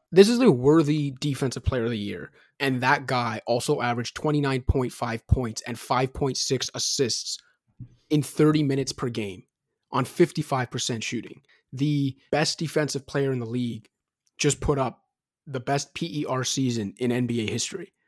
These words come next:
He did all that. He was that prolific while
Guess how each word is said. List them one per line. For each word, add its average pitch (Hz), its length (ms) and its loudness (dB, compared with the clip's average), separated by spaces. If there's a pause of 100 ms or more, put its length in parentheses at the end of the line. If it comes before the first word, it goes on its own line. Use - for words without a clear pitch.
(140)
He 160 140 -6
did 233 160 -2
all 165 160 4
that. 127 300 -8 (260)
He - 120 -4
was 156 140 0
that 175 220 2
prolific - 640 -4 (720)
while 135 360 0